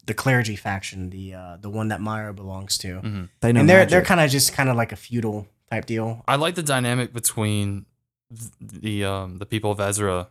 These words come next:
Speaker 2: So the Souls is our main focus on them, and then the, uh, Dragon's Dominion, the Empire, 'cause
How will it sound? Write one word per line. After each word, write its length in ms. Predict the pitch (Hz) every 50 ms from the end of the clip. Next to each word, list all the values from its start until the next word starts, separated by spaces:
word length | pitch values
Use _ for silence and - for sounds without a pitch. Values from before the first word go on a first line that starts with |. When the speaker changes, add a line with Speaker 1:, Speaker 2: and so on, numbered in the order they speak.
| _ _ _ _ _ -
Speaker 2:
So 180 | - 117 95
the 100 | 90 104
Souls 540 | 98 - - 101 95 95 90 90 - - - - -
is 160 | 95 92 98
our 140 | 92 87 87
main 180 | 87 90 90
focus 340 | - - 90 87 85 87 -
on 140 | 87 87 90
them, 220 | 95 95 90 87 - _ _ -
and 160 | 101 101 95
then 320 | 98 95 92 92 90 85 85
the, 280 | 90 98 95 92 90
uh, 120 | 90 90 90
Dragon's 420 | 90 - 92 90 92 95 95 - -
Dominion, 360 | 98 90 90 90 90 90 90
the 120 | 90 90
Empire, 440 | 90 92 95 - 95 90 90 87 87
'cause 300 | - - 101 92 90